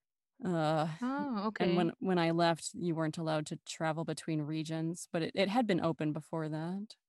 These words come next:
Speaker 1: But
Speaker 2: Well,
Speaker 1: so I
Speaker 2: the good
Speaker 1: was
Speaker 2: news, it seems like it's opening up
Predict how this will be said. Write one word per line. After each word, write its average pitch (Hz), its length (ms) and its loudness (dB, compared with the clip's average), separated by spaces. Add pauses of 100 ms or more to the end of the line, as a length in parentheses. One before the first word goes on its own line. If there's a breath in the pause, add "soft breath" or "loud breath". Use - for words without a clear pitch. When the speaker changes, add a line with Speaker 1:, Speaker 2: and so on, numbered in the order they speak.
(340)
Speaker 1:
But 190 120 6
Speaker 2:
Well, 196 120 8
Speaker 1:
so 196 40 10
I 196 100 12
Speaker 2:
the - 0 -
good 214 160 8
Speaker 1:
was - 20 6
Speaker 2:
news, 269 240 2
it 240 140 0
seems 240 240 4
like 220 140 6
it's 214 160 4
opening 208 440 6
up 208 120 6